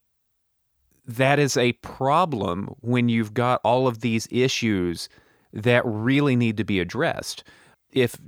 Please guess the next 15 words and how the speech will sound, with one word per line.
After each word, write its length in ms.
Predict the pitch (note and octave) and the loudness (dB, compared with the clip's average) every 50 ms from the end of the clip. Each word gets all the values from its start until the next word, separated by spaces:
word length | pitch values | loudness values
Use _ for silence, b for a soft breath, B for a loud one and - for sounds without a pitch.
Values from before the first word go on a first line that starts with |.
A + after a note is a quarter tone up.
| A#2 G#2 _ | -16 -16 _
the 160 | F#2 A#2+ A2+ | -4 -4 0
Doctor's 440 | G#2+ C3 C3 C#3+ - - C#3 B2 - | 2 4 2 2 2 -2 -4 -4 -2
companion 600 | - B2 A2+ G#2+ A#2 B2 A#2+ B2 B2+ B2 A#2 A2+ | -2 -4 -2 -2 -2 0 0 2 2 0 0 0
had 340 | G#2 A2 A2 G#2+ G#2+ G#2 F#2+ | 0 0 0 0 0 -2 -2
been 400 | G#2+ G#2+ G#2+ G#2+ G#2 G#2 G#2 - - - | 0 0 2 2 2 0 0 -2 -4 -4
a 140 | G2+ G2+ | -2 -2
random, 720 | G2 F#2 F2+ G2+ G#2+ A2 A2+ A2+ A2+ A2 G#2+ G#2 G2 - - - - - _ _ _ _ - | -2 -2 -2 -2 -2 0 -2 -2 -2 -2 -2 -2 -4 -6 -8 -16 -20 -20 _ _ _ _ -4
a 260 | G2+ G2+ - G#2 G2+ | -4 -2 -2 -2 -2
random 440 | F2+ G2+ G#2+ A2+ A#2+ A#2+ A#2+ A2+ G#2 | -2 -2 -2 -2 -2 -2 -2 -4 -4
white 340 | F#2+ A2 A2 G#2 G#2+ - - | -2 -2 0 0 0 -2 -2
guy 300 | G#2 G2 F#2 F#2 F#2 F#2 | -2 0 2 2 2 0
who 160 | G2 G2 F#2+ | 0 0 0
had 100 | F#2+ F2+ G2 | 0 0 0
had 280 | G#2 G2+ G2+ G2 G2 | 0 0 0 0 0
as 540 | - - G2 F#2+ F#2 F#2 F#2 F#2 F#2 - - | 0 -2 0 0 2 2 0 0 -2 -4 -10